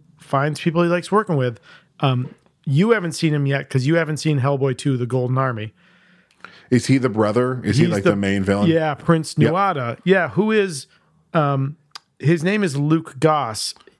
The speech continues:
Speaker 1: He started as a drummer in an eighties band called, uh,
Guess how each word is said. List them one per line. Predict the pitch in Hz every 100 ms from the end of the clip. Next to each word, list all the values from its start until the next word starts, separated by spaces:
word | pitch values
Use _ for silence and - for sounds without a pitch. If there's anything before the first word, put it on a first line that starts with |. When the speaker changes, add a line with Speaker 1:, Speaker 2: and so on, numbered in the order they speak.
| _
Speaker 1:
He | - - 180 165
started | - 185 196 233 190
as | 170
a | 147 123 -
drummer | 139 180 226 151 123 123 -
in | 147
an | 147 -
eighties | 175 196 180 127
band | 151 147 147 143
called, | - 139 135 135 131 113 _ _ _ _ _ _ -
uh, | 131 127 127 123